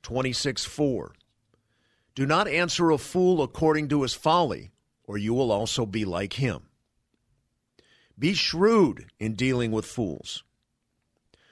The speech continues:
Twenty-six verse five, "Answer a fool as his folly deserves, that he not be wise in his own eyes." Twenty-nine verse nine,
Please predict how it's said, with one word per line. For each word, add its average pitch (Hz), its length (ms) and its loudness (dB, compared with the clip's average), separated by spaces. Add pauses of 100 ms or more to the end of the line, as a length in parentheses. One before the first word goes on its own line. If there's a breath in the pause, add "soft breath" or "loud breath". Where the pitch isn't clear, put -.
(200 soft breath)
Twenty-six 160 540 0
verse 139 320 0
five, 131 580 0
"Answer 131 440 -2
a 156 180 2
fool 123 420 -2
as 117 220 -2
his 127 160 -2
folly 135 400 -2
deserves, 113 640 -4 (400 soft breath)
that 110 140 -2
he 135 160 -2
not 135 320 0
be 196 100 0
wise 113 540 0
in 127 240 -4
his 131 300 0
own 190 360 2
eyes." 82 540 -6 (1160)
Twenty-nine 147 580 0
verse 139 280 -2
nine, 117 460 -4